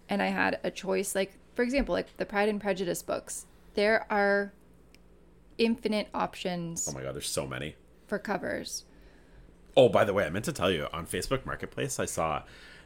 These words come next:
Speaker 2: there's someone, um, just in the city over selling this, like, vintage collection of books from, like, the seventies that look, like, really, really old, and a whole bunch of, uh, Jane Austen ones are in there.
Speaker 1: Hmm.
Speaker 2: And it's, like, seventy-five dollars.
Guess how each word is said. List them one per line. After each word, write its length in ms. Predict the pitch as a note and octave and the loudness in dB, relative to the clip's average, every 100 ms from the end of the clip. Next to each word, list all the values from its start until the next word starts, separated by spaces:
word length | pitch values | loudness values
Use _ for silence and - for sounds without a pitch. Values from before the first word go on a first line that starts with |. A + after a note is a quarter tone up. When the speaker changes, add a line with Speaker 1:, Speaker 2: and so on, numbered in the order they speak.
| - | -6
Speaker 2:
there's 180 | F2+ - | -4 -2
someone, 540 | F#2 F2+ F#2 F#2+ F#2 | -2 -2 -2 -4 -6
um, 340 | - E2 D2 D2 | -8 -8 -8 -10
just 260 | E2 - | -10 -8
in 120 | E2 D#2 | -8 -8
the 160 | D2+ D2 | -8 -8
city 260 | - D2+ | -6 -6
over 340 | C#2 D2 G2 B2 - - - - | -6 -4 -4 -6 -12 -20 -20 -20
selling 760 | - - E2+ E2+ D#2+ D#2+ D#2+ - - - - - E2 | -8 0 0 0 -4 -6 -8 -12 -18 -20 -20 -16 -6
this, 260 | G2 - | -2 0
like, 200 | F2 D#2 | 0 -2
vintage 500 | D2+ F#2 A2 D3 - | -4 -4 -4 -2 -4
collection 380 | - C#3 - C#3+ | 0 -2 -2 -6
of 120 | C3 | -4
books 240 | C3 C#3 - | -2 -4 -4
from, 160 | G2+ | -6
like, 160 | E2 D#2+ | -6 -8
the 60 | - | -6
seventies 580 | - E2+ F2 D2 D2 | -4 -4 -4 -6 -6
that 180 | D#2+ D#2 | -6 -4
look, 320 | F#2 G2+ G2+ | 2 4 4
like, 180 | A2+ A2 | 2 2
really, 220 | G#2 G#2 | 2 2
really 180 | G#2+ A2 | 4 4
old, 320 | G2+ G#2 C3+ - - - - - | 4 4 2 -2 -20 -20 -20 -4
and 380 | G2 G2 F#2 F2 | 4 4 4 2
a 60 | E2 | 0
whole 180 | F#2 | 0
bunch 240 | E2+ F2+ - | 0 0 0
of, 180 | E2+ D#2 | 0 2
uh, 480 | D2+ D2 C#2+ C#2 C#2 | 2 2 0 -2 -4
Jane 280 | C#2 D#2+ | -6 -6
Austen 300 | C2 B1+ - | -4 -4 -4
ones 180 | C2+ C2+ | -8 -10
are 60 | C2 | -10
in 100 | C2 | -8
there. 200 | C2+ C2+ - - - | -8 -10 -14 -20 -14
Speaker 1:
Hmm. 160 | G#4+ D4 - - | -4 -4 -4 -6
Speaker 2:
And 280 | D2+ D2 D2 | -6 -6 -6
it's, 140 | - | -6
like, 140 | D2 | -8
seventy-five 540 | - C#2+ C#2 C#2 B1+ C2 | -8 -8 -8 -8 -8 -8
dollars. 520 | - A#1+ C#2 - - | -8 -8 -8 -12 -14